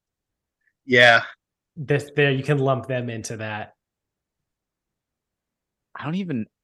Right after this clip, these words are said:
Speaker 3: do. I don't know if I know another one of their songs outside the
Speaker 1: Who?
Speaker 3: Smooth Criminal cover. Alien Ant
Speaker 1: Oh.
Speaker 3: Farm.
Speaker 1: There was,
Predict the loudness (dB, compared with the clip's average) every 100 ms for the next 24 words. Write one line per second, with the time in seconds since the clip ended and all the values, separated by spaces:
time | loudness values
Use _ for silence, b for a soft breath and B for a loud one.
0 | _ -10 -8 -6 -4 -4 0 0 0 -2
1 | -2 -2 -2 -4 -4 -6 -8 -10 -12 -16
2 | -18 -20 -20 _ _ _ _ _ _ _
3 | _ _ _ _ _ -4 -2 -2 0 -2
4 | -2 -6 -6 -6 -6 -10 -12 -12 -16 -20
5 | _ _ _ _ _ _ _ _ _ _
6 | _ _ _ _ _ -4 -2 -2 -4 -4
7 | -8 -14 -18 _ _ _ _ _ _ b
8 | b _ 2 4 4